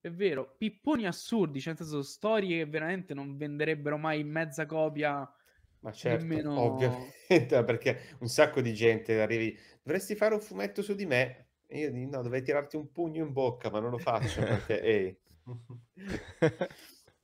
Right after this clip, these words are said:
Speaker 3: Eh,
Speaker 2: Così,
Speaker 3: eh, eh,
Speaker 2: però vabbè.
Speaker 3: poi cavolo, un fumetto è ta-, cioè nel senso immagino anche il lavoro che c'è dietro a un intero fumetto, di-, cioè,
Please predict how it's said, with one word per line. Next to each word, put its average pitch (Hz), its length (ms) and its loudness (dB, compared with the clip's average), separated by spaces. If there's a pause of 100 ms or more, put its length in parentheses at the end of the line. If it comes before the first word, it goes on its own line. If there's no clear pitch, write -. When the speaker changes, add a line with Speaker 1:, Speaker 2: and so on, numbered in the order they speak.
(840)
Speaker 3:
Eh, 107 80 -12
Speaker 2:
Così, 104 240 -2
Speaker 3:
eh, - 160 -8
eh, 120 140 0
Speaker 2:
però 98 160 4
vabbè. - 200 -2
Speaker 3:
poi - 140 -4
cavolo, 87 300 2
un 87 80 -2
fumetto - 520 -4
è - 140 -16
ta-, 104 200 0
cioè 104 180 -2
nel 80 160 -8
senso - 320 -10
immagino 92 400 -4
anche 113 220 -8
il 92 100 -2
lavoro 95 420 0
che 85 100 -12
c'è - 200 -14
dietro 95 400 -2
a - 20 -6
un 78 120 -10
intero 101 380 -4
fumetto, 95 500 -8
di-, 78 120 -14
cioè, 78 260 -6